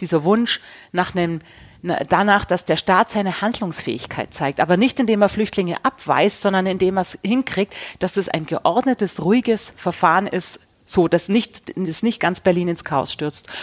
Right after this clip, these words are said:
Und ich würde sagen, ja, das kriegen wir hin. Aber ich glaube, da müssen wir jetzt mal anfangen,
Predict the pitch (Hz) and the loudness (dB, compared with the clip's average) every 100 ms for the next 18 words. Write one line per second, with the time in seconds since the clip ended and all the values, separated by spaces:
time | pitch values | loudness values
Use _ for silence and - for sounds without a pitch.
0 | - - 170 - - 208 214 214 190 175 | -12 -4 -2 0 2 2 2 2 4 4
1 | 185 - - - - 170 139 - - 208 | 0 -8 -18 -20 0 0 0 -2 0 2
2 | 220 226 247 277 - - - - - _ | 2 2 2 0 -6 -20 -20 -20 -20 _
3 | 185 185 190 185 - 170 185 185 - _ | 0 4 2 0 0 2 4 2 0 _
4 | _ _ 156 190 208 208 175 165 185 - | _ _ -2 0 -2 0 0 0 -2 0
5 | 196 - 175 170 - | -2 2 2 2 -6